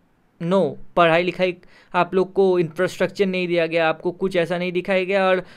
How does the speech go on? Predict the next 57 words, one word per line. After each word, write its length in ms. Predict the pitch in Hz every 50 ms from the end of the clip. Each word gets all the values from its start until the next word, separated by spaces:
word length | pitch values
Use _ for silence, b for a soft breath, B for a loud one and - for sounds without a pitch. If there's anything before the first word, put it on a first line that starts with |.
| B B -
आप 220 | 190 196 196 185
लोग 120 | 208 202 202
को 100 | 208 202
बोला 260 | 190 196 196 196 190
जा 120 | 185 190
रहा 80 | 185 185
है 40 | 185
कि 140 | 190 196 190
क्लास 320 | 196 190 180 185 180 185 -
ट्वेल्व 180 | 190 185 180 170 -
पास 180 | 165 156 147 156
करके 260 | - 160 143 147 156
दिखाओ। 320 | 147 143 127 143 143 143
भाई, 140 | 139 151 156 156 -
कैसे 300 | - 180 185 175 - 220
करोगे 340 | 214 220 214 214 214 214 240
आप 200 | 226 208 202 202
लोग? 300 | 220 233 214 - - - - _ _
पहले 220 | - 160 165 185 202
तो 120 | 202 233
पढ़ना 380 | 214 220 220 208 202 208 233 233
लिखना 280 | 233 220 - 190 190
पड़ेगा 320 | 185 185 165 160 165 165 190
ना, 100 | 214 226
पहले 300 | 196 - 170 165 175 180
तो 140 | 175 - 190
आप 160 | 180 180 185
लोग 180 | 196 190 190
को 180 | 196 208 214 208 196 196 B B B B B - -
even 300 | 196 190 202 220 214 - -
you 160 | 165 196 202
have 100 | 196 208
to 120 | 214 175 156
get 220 | 202 214 214 214 -
some 240 | 220 214 208 196 185
knowledge 420 | 180 180 185 208 220 208 214 220
of 140 | 214 - - - -
class 280 | 190 175 175 185 185 175 170
one 240 | 175 190 202 208 208 196 -
to 160 | 220 214 214 -
class 260 | 202 196 208 202 - - _ _ _ _ -
ten, 180 | 220 220 202 156 131 135 - - 180 165
then 140 | 165 190 208 220
you 60 | 220 220
can 140 | 226 220 214 190
go 80 | 208 220 214 220
to 60 | 226 208 -
class 280 | 202 202 196 196 196 - - _ -
eleven 360 | 185 180 180 185 185 220 233 214
and 220 | - 180 175 175 156
then 160 | 196 226 240 247
you 80 | 262 254 262
can 120 | 247 214 196
pass 180 | 233 226 220 -
class 260 | - 220 214 214 208
twelve। 260 | 202 196 190 160 151 - -
You 100 | 175